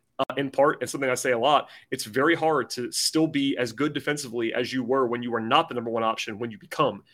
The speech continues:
the number one option on offense. But at minimum, he's a playmaker defensively, leading the league in, in steals, kinda tells you that. But he should be able to play at a high level with a lesser offensive burden. Uh, clearly, no matter what happens, he's gonna have a lower usage rate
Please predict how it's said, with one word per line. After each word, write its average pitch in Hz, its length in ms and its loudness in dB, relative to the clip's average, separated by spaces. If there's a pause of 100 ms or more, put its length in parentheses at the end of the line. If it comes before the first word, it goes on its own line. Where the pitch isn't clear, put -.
(140)
the 123 80 -2
number 120 140 -2
one 117 100 2
option 107 340 -4 (300)
on 120 100 0
offense. - 480 -2 (280)
But 131 280 4
at 135 160 2
minimum, 151 360 4
he's 127 200 0
a 117 60 0
playmaker 151 520 4
defensively, 120 560 -4
leading 127 200 0
the 120 60 -4
league 117 140 -2
in, 110 60 -6 (180)
in 117 100 -6
steals, 143 280 -4
kinda 123 160 -2
tells 135 240 0
you 113 80 -4
that. 113 260 0 (400)
But 131 220 6
he 139 60 -2
should 156 100 2
be 170 60 8
able 151 100 4
to - 20 -6
play 156 80 4
at 139 80 6
a 123 40 6
high 131 100 6
level 139 400 4
with 127 140 2
a 120 40 0
lesser 139 320 2
offensive 127 380 -2
burden. 156 340 0 (260)
Uh, - 140 -12
clearly, 165 380 6
no 143 100 2
matter 139 220 4
what 131 260 4
happens, 117 340 -2
he's 123 120 -8
gonna 131 100 0
have 120 160 2
a - 20 -2
lower 135 240 2
usage 127 360 -2
rate 120 260 0